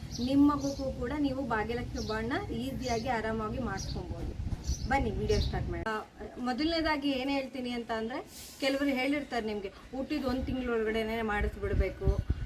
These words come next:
ಇಲ್ಲ ಎರಡ್ ತಿಂಗಳೊಳಗಡೆ, ಇಲ್ಲ ಒಂದ್ ವರ್ಷದೊಳಗಡೆ ಮಾಡಿಸಿದ್ರೆ ಭಾಗ್ಯಲಕ್ಷ್ಮಿ ಬರುತ್ತೆ, ಇಲ್ಲ ಅಂದ್ರೆ ಬರಲ್ಲ. ಇವತ್ತು ನಾನು ಕ್ಲಿಯರ್ ಆಗಿ ಹೇಳ್ತಾ ಇದ್ದೀನಿ ನೋಡಿ,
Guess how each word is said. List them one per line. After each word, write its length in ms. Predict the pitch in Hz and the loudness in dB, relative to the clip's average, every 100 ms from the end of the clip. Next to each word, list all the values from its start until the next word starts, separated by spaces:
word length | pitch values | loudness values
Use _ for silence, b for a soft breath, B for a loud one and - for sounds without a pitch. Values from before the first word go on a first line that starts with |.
| - | -2
ಇಲ್ಲ 120 | 240 | 2
ಎರಡ್ 300 | 233 233 233 | 4 4 2
ತಿಂಗಳೊಳಗಡೆ, 640 | 269 262 233 214 214 226 | -2 0 0 0 0 0
ಇಲ್ಲ 120 | 220 247 | 2 2
ಒಂದ್ 280 | 254 254 | 2 0
ವರ್ಷದೊಳಗಡೆ 580 | 240 - 277 269 262 262 | 0 -2 -2 0 0 2
ಮಾಡಿಸಿದ್ರೆ 500 | 277 240 240 262 302 | 2 2 0 -4 0
ಭಾಗ್ಯಲಕ್ಷ್ಮಿ 580 | 285 254 226 240 - 233 | 4 4 2 -4 -4 -2
ಬರುತ್ತೆ, 380 | 214 214 - 277 240 | -2 -2 -4 -10 -4
ಇಲ್ಲ 140 | 233 | -2
ಅಂದ್ರೆ 200 | 233 262 | 0 -2
ಬರಲ್ಲ. 260 | 214 196 180 - B B 233 | -2 -2 -4 -6 B B -2
ಇವತ್ತು 300 | 254 294 285 | 0 2 2
ನಾನು 240 | 254 285 | 4 2
ಕ್ಲಿಯರ್ 340 | 294 247 262 | 0 -2 0
ಆಗಿ 160 | 285 254 | 0 0
ಹೇಳ್ತಾ 220 | 247 233 | -2 0
ಇದ್ದೀನಿ 320 | 233 220 226 | 4 4 2
ನೋಡಿ, 240 | 220 226 | -2 0